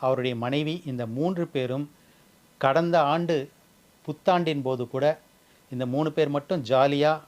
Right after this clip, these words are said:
மாலத்தீவுக்கு போய் கொண்டாடி இருக்காங்க. அதை அவரே, பிரியங்காவே கூட அந்த வீடியோவை தன்னுடைய YouTube-ல வெளியிட்டிருக்காங்க. மாக்காப்பா ஆனந்துக்கும்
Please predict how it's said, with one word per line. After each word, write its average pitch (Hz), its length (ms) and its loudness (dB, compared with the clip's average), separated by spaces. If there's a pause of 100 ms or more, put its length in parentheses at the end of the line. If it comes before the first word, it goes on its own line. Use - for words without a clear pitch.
(120)
மாலத்தீவுக்கு 143 760 0
போய் 143 260 -6 (180)
கொண்டாடி 123 360 -2
இருக்காங்க. 113 540 -8 (1500)
அதை 127 240 2 (340)
அவரே, 135 560 0 (580)
பிரியங்காவே 135 480 2
கூட 139 420 0 (300)
அந்த 123 160 -6
வீடியோவை 120 460 -2 (240)
தன்னுடைய 123 380 -4
YouTube-ல 120 380 -4
வெளியிட்டிருக்காங்க. 113 760 -8 (1900)
மாக்காப்பா 147 400 2
ஆனந்துக்கும் 143 720 0